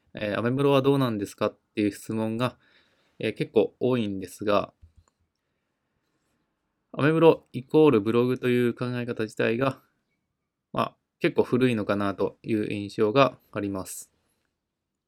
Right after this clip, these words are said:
まあ、五、六年前にちょっとこういう考え方が流行っていまして、まあ、それは当たり前だったんですけど、今であるとなんかちょっと古いのかなという感じがしてしまいます。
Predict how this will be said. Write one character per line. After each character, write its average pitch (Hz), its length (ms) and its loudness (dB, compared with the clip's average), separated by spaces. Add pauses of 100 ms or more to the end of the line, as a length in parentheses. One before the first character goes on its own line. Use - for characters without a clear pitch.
(840)
ま 123 80 -2
あ、 - 20 0
五、 110 100 6
六 160 200 4
年 180 180 -2
前 202 180 0
に 127 220 -2 (200)
ち - 60 -6
ょ - 20 -4
っ - 20 -6
と 110 80 -6
こ 113 100 4
う 113 40 6
い 117 60 4
う 117 40 0
考 120 140 0 (120)
え 120 60 0
方 110 240 2
が 90 200 -4 (220)
流 120 80 2
行 117 60 4
っ 113 40 0
て - 200 -12
い 98 60 -4
ま 98 160 -10
し - 60 -20
て、 113 220 -4
ま 127 60 -6
あ、 - 20 -6
そ 139 80 -2
れ 139 80 4
は 135 120 6
当 131 60 -8
た 131 80 4
り 139 60 2
前 147 160 0
だ 156 80 0
っ 151 60 -8
た 107 100 -8
ん 95 60 -6
で 90 60 -10
す - 60 -16
け 101 120 -10
ど、 101 200 -2 (380)
今 190 220 -4
で 180 60 0
あ 165 60 4
る 160 80 2
と 160 160 2
な 139 80 -2
ん - 20 -4
か 113 60 -6
ち - 80 -2
ょ 147 40 2
っ 135 40 -10
と 92 120 2
古 123 240 2
い 123 60 2
の 107 100 2
か 98 120 0
な 90 140 -6
と - 120 -12
い 92 80 -2
う 90 60 -6
感 101 220 -6
じ 107 100 -4
が 131 240 2
し - 60 -20
て - 100 -10
し - 100 -12
ま 92 120 -6
い 87 40 -12
ま 90 160 -14
す。 - 280 -18